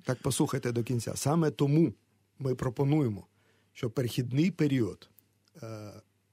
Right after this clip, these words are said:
якби тимчасове правосуддя, тимчасове управління передається в руки міжнародної місії, яка заходить на цю територію,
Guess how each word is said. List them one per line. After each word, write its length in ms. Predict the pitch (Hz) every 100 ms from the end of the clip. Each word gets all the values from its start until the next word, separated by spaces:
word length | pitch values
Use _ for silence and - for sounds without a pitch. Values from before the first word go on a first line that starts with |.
| _
якби 280 | 147 113 113
тимчасове 600 | - 117 - - 170 180
правосуддя, 760 | 175 151 143 - 143 123 107 110
тимчасове 600 | - 117 113 - 156 160 165
управління 680 | 139 139 131 131 113 110 - _
передається 800 | - 139 131 123 120 139 - 131 -
в 140 | 117
руки 360 | 123 120 135 131 _ _ _ _ -
міжнародної 840 | 139 131 120 120 123 123 123 120 -
місії, 500 | 127 123 - - - _
яка 380 | 110 113 135 117 -
заходить 520 | 117 123 - 131 117
на 120 | 110 107
цю 180 | 120
територію, 600 | 110 110 104 143 160 170